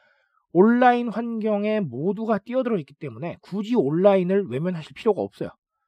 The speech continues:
그쵸? 온라인에서 많은 매출이 발생을 하고 있고 온라인에서 우리의 이슈들이 만들어집니다. 그런데 외면을 해요? 저는 정말 어리석은 짓이라고 생각합니다. 온라인에 맞는 컨텐츠,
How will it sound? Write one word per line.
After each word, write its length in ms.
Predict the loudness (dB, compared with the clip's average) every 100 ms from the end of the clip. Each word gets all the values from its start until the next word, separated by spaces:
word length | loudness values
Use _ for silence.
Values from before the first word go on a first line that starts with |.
| _ _
그쵸? 200 | -12 -10 -12 _ _ _
온라인에서 560 | 0 4 4 2 -2 -2
많은 240 | -2 -2 -4
매출이 260 | -4 -4
발생을 380 | -2 -4 -4 -2
하고 160 | 0 0
있고 260 | -2 -2
온라인에서 460 | -2 -4 -6 -10 -10
우리의 260 | -8 -8
이슈들이 300 | -8 -12 -14
만들어집니다. 640 | -12 -14 -14 -16 -18 -20 -20 -6
그런데 300 | -4 -2 -2
외면을 380 | -2 -4 -8
해요? 140 | -8 -10 _ _ -20
저는 340 | -14 -10 -10 -12
정말 420 | -20 -16 -8 -6 -6
어리석은 420 | -8 -6 -6 -8
짓이라고 300 | -10 -14 -18
생각합니다. 480 | -18 -20 -20 -20 -20 _ _ _ _ _ 2
온라인에 800 | 4 6 8 6 4 -2 -2 0
맞는 420 | 2 2 0 -2
컨텐츠, 500 | -4 -8 -8 -10 -20